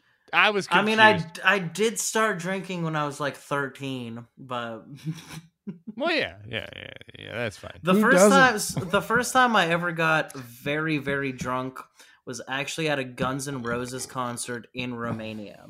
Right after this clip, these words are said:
Speaker 2: Um,
Speaker 1: Interesting.
Speaker 3: I don't believe that.
Speaker 2: I,
Speaker 3: At
Speaker 2: I
Speaker 3: all.
Speaker 2: was at, I was at
Speaker 3: You're
Speaker 2: the
Speaker 3: a
Speaker 2: Guns N'
Speaker 3: liar.
Speaker 2: Roses concert. I swear to God, this was, like, in twenty twelve. Um,
Speaker 1: Name three songs.
Speaker 2: what do you mean, name three songs?
Speaker 3: <laughs>
Speaker 2: Welcome to the Jungle, Paradise City, Don't Cry, November Rain,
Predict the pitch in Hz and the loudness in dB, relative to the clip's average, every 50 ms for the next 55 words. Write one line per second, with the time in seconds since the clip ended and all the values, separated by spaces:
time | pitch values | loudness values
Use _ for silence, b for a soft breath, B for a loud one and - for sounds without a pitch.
0 | - _ _ - 143 139 131 127 123 117 113 113 110 117 117 117 117 - _ _ | -20 _ _ -6 -4 0 0 0 0 0 -2 -2 -4 -6 -8 -10 -12 -14 _ _
1 | _ _ _ _ _ - 156 165 156 - - - 90 85 165 170 180 185 180 165 | _ _ _ _ _ -14 -12 -12 -12 -14 -12 -10 0 6 10 12 12 12 12 12
2 | 160 151 143 131 123 127 123 123 131 - - _ _ _ _ _ _ _ _ _ | 10 8 8 6 6 4 4 2 2 -2 -6 _ _ _ _ _ _ _ _ _
3 | _ - 170 170 170 170 175 170 170 165 170 165 160 165 170 180 180 175 175 175 | _ 2 4 6 6 8 8 6 6 6 4 2 0 0 0 0 0 0 2 2
4 | 175 170 165 165 156 175 175 175 147 139 135 131 127 117 110 107 107 110 117 123 | 2 2 2 2 2 2 4 6 8 10 10 10 10 8 6 6 4 2 2 -2
5 | 120 113 110 113 110 - - 120 113 110 110 110 - 117 113 - - 139 139 131 | -4 -6 -8 -12 -14 -12 -10 -10 -8 -8 -10 -10 -12 -12 -10 -8 -6 -6 -6 -4
6 | - 165 175 160 147 131 127 120 113 113 123 123 - 147 131 123 123 - - 131 | -4 -4 -2 -2 -2 -2 -4 -4 -4 -6 -10 -12 -12 -12 -12 -12 -12 -16 -14 -10
7 | 127 120 113 120 123 123 - - 127 120 120 113 - 117 110 107 110 110 - _ | -10 -10 -10 -10 -12 -12 -12 -12 -12 -10 -10 -10 -10 -10 -10 -10 -10 -12 -16 _
8 | b b b b b b b - 139 131 123 120 113 113 113 117 120 113 - _ | b b b b b b b -4 0 0 2 0 0 -2 -4 -6 -8 -12 -14 _
9 | _ _ - 175 196 202 196 170 - 185 208 202 175 - - 190 202 233 240 165 | _ _ -2 0 2 2 0 -2 -2 -2 -2 -2 -2 0 0 0 0 0 0 -2
10 | 110 - - _ _ _ - 170 170 214 220 - - - 175 151 147 139 - 302 | -6 -10 -12 _ _ _ -16 -10 -8 -6 -6 -4 -4 -6 -6 -6 -4 0 2 2
11 | 294 254 233 320 - - - - 330 381 - 262 - - - - - 165 151 147 | 2 2 2 0 0 0 -2 -4 -2 -2 -2 -2 -2 -2 -2 -2 -2 0 0 -2
12 | 143 143 147 143 143 139 139 131 - 143 143 147 147 147 143 139 131 127 - - | -2 -2 -4 -6 -4 -6 -8 -10 -10 -6 -6 -4 -4 -2 -4 -4 -4 -6 -6 -6
13 | 143 131 135 131 127 127 120 135 139 139 135 - - 147 143 131 131 131 131 127 | -6 -6 -6 -6 -8 -6 -4 -4 -4 -4 -4 -4 -2 0 2 2 2 0 0 -2
14 | 127 123 117 135 135 143 139 143 135 127 123 127 123 123 120 120 117 | -2 -4 -2 -4 -4 -4 -2 -4 -4 -4 -4 -4 -4 -4 -6 -8 -8